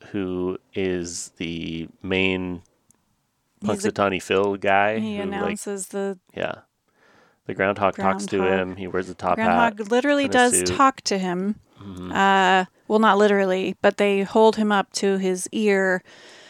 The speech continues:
Speaker 2: the whole thing. Okay.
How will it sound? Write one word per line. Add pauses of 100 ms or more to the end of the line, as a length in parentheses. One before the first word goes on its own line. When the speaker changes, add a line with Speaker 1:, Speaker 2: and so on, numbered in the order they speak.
(140)
Speaker 2:
the
whole (120)
thing. (640)
Okay.